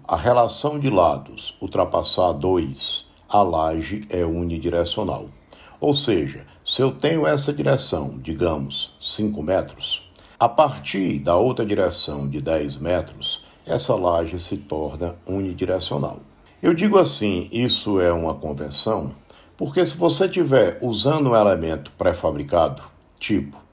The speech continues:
uma laje alveolar ou uma laje estreliçada, tá? E você simplesmente colocar a laje nessa direção, não interessa se esse vão aqui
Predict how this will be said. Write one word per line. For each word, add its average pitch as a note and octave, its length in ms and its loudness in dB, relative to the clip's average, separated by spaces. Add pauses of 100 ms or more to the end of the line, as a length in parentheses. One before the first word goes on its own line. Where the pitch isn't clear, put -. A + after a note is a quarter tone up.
(140)
uma E2 140 -2
laje F2+ 320 2
alveolar F#2+ 600 0 (440)
ou F#2+ 280 4
uma D#2 220 0
laje F2+ 360 2
estreliçada, D2 760 -4 (320)
tá? F2 340 0
E C3 80 0
você A#2 640 0 (220)
simplesmente C#3 920 0
colocar E2+ 720 -2 (480)
a E2+ 80 0
laje D#2+ 460 2
nessa G2+ 380 2
direção, C#2+ 600 -4 (360)
não G#3+ 240 6
interessa C#3 800 4
se - 180 0
esse G#2 300 0
vão D#2+ 400 -4
aqui G2+ 440 -2